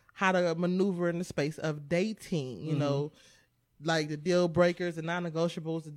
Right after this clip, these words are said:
Speaker 1: d-, zero tolerances, everything
Speaker 2: Mm-hmm.
Speaker 1: like that. So, 'cause I do consider myself an unsuccessful single. Like, I don't
Speaker 2: Mm-hmm.
Speaker 1: feel like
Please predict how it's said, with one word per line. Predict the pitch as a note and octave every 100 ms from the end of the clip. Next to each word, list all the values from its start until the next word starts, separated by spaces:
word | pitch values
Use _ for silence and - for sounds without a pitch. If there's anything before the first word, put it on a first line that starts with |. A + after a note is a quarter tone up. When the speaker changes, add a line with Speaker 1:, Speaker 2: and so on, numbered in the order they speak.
| D#3+
Speaker 1:
d-, | D#3+
zero | D#3 F3 E3
tolerances, | F#3+ F3+ F3 F#3 E3
everything | D#3 D#3+ E3 D3+
Speaker 2:
Mm-hmm. | D3
Speaker 1:
like | D3 -
that. | B3+ G#3 - - - - - - - _
So, | - B3 G#3+
'cause | G3+
I | C4
do | C#4 C4 C#4+
consider | A3+ A#3
myself | G3+ G3+ G3 F3+
an | F3+ -
unsuccessful | F3+ F#3 F#3 - D#3+ - E3
single. | F3+ D#3 - D3+
Like, | C#3
I | D3 E3+
don't | F#3
Speaker 2:
Mm-hmm. | D#3+
Speaker 1:
feel | - F3+
like | E3 D#3 D3+ D3 C#3+